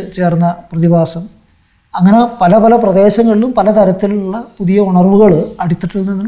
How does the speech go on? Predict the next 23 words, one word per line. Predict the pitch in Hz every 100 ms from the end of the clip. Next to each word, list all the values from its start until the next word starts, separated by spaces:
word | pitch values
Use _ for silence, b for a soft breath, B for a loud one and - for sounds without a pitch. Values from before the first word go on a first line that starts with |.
| 233
ഉയർന്നു | 190 202 180
വരുന്നുണ്ട്. | 160 165 117 - _ _ _ _ _ -
ഇവിടുത്തെ | 175 165 175
പരിസ്ഥിതി | 170 165 170 180
പ്രശ്നങ്ങളായിട്ട് | 175 - 175 170 170 175
ബന്ധപ്പെട്ടിട്ടുണ്ടാവുന്ന | 170 170 170 180 165 165 165 165 165
പുതിയ | 160 165 165 -
മുന്നേറ്റങ്ങൾ. | 175 170 156 156 143 151 - _ _ _ _ _ -
അപ്പം | 180 196
ഇത്തരം | 180 - 233 277 302 311 - _ _ _ -
പ്രക്ഷോഭങ്ങളിലൂടെ, | 196 - 202 214 220 220 214 196 165 - - _ _ _ 180
അതാണ് | 208 202 226 240
ഒരു | 220 175
ജനകീയ | 170 175 226 247
തലത്തിൽ, | 240 190 - 117 - -
വിപുലമായൊരു | 151 175 208 208 208 202
ജനകീയ | 190 190 196
തലത്തിൽ | 175 180 208
ഇതിനെതിരെയുള്ള | 202 185 180 185 185 180
ഒരു | 190
ചെറുത്തുനിൽപ്പിൻ്റെ | 185 170 185 175 175 175 196 -
പുതിയൊരു | 175 185 180
ബോധം | 165 160